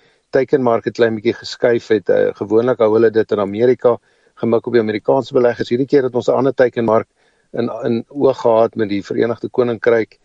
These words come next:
eh, die Midde-Ooste, eh, Asië, en ons het wel 'n paar Amerikaanse beleggers ook ingetrek en op die einde 'n paar Suid-Afrikaanse beleggers gekry om in te kom. Die groot dryf is maar vir die laaste klomp jaar was Suid-Afrika nie, eh, in die hoofligte vir buitelandse beleggers nie.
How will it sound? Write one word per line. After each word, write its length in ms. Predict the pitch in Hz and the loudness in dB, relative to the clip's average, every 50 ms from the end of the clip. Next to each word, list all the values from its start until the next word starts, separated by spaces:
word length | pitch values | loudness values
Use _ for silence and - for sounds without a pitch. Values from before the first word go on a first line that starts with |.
| _ _ _ _ _ - | _ _ _ _ _ -6
eh, 420 | - 117 107 104 101 98 95 98 104 101 | -4 -2 0 0 0 0 -2 -4 -6 -10
die 160 | 101 107 98 - | -10 -10 -6 -4
Midde-Ooste, 920 | 101 107 110 110 117 117 120 117 - - - 120 110 107 101 92 85 _ | -4 -4 -2 -2 0 2 0 0 0 -2 -2 0 0 2 0 -2 -4 _
eh, 260 | - 117 107 104 101 101 | -12 -8 -6 -4 -4 -4
Asië, 420 | - 110 113 117 110 - - 123 110 | 0 0 0 0 0 0 -2 -2 -2
en 100 | 107 110 | -2 -4
ons 140 | 113 - - | -4 -2 -2
het 140 | 127 117 | -2 0
wel 200 | 107 110 120 127 | 2 2 2 2
'n 80 | 127 - | 2 0
paar 220 | - - 107 107 104 | 2 2 2 2 2
Amerikaanse 560 | 101 101 101 98 92 - - 107 110 - 110 | 0 -4 -6 -8 -6 -4 -4 -4 -4 -4 -4
beleggers 400 | 107 101 95 95 - - - - | -2 0 0 -2 -4 -6 -8 -4
ook 180 | 135 135 131 - | -2 -2 -2 -2
ingetrek 520 | - 120 - - - - - 117 117 110 _ _ _ _ _ _ _ _ | -6 -14 -12 -10 -4 0 0 0 0 -2 _ _ _ _ _ _ _ _
en 80 | - 120 | -4 -4
op 80 | 117 107 | 0 0
die 80 | 127 | 0
einde 180 | 131 127 123 120 | 0 0 0 -2
'n 80 | 113 | -2
paar 160 | - - 110 107 | -2 -2 -2 -2
Suid-Afrikaanse 560 | - 117 104 104 - - 110 107 104 - - | 0 -2 -4 -4 -2 -4 -2 -2 -4 -4 -4
beleggers 400 | 110 107 95 90 - - - - | -4 -2 -2 -4 -6 -8 -12 -10
gekry 340 | - 107 101 - - 104 - | -8 -8 -6 -4 -4 -4 -4
om 120 | 98 101 | -6 -8
in 80 | 101 98 | -12 -12
te 100 | - 101 | -14 -12
kom. 240 | - - 101 92 - _ _ _ _ _ _ _ | -8 -6 -8 -8 -8 _ _ _ _ _ _ _
Die 100 | - 131 | -2 -2
groot 300 | 123 - 196 226 240 196 | 2 4 4 4 4 4
dryf 300 | 135 127 123 120 117 - | 2 2 2 0 -2 -4
is 140 | 127 - - | -8 -10 -6
maar 260 | 120 120 117 110 104 _ _ _ _ _ _ _ _ | -4 -4 -4 -4 -6 _ _ _ _ _ _ _ _
vir 140 | _ - 127 | _ -2 -2
die 80 | 120 120 | 0 0
laaste 400 | 117 110 120 143 - - 175 147 - | 0 2 0 0 -2 -4 -6 -8 -6
klomp 320 | - 151 147 147 143 - | -4 -4 -2 -4 -4 -2
jaar 340 | 120 120 110 104 107 110 104 | 0 0 0 2 0 -2 -2
was 160 | 104 101 - | -4 -4 -2
Suid-Afrika 580 | - 117 104 110 117 120 - 131 120 - 127 117 | -4 -2 0 2 2 2 0 -2 -2 0 0 0
nie, 400 | 107 110 117 127 120 101 - _ _ _ - - | 0 0 -2 -2 -2 -4 -8 _ _ _ -16 -10
eh, 360 | - 110 101 98 101 101 - | -8 -6 -4 -4 -4 -4 -4
in 80 | 107 113 | -4 -4
die 80 | 110 | -4
hoofligte 560 | 101 104 110 104 - - 113 104 - - - 98 | 0 0 0 0 0 0 -2 -2 -2 -4 -8 -8
vir 120 | - 107 | -4 0
buitelandse 500 | 101 98 95 92 110 107 98 95 - - | 0 0 0 0 -2 -6 -6 -6 -6 -4
beleggers 480 | 107 104 98 95 98 - 107 104 - - | -2 0 0 0 0 -2 -6 -8 -6 -6
nie. 160 | 110 104 | -8 -8